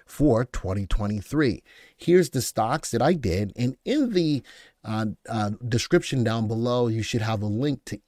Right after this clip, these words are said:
each one of these videos that I'm going to talk about.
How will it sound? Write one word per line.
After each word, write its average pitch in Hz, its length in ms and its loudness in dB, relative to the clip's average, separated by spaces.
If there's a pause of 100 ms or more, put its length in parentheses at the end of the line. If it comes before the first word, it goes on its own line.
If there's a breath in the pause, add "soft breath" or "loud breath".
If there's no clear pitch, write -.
(120)
each 214 320 -4
one 170 160 2
of 156 100 0
these 160 240 0
videos 135 440 4
that 117 80 0
I'm 117 100 0
going 113 240 -2
to 107 40 -4
talk 139 300 -2
about. 58 340 -8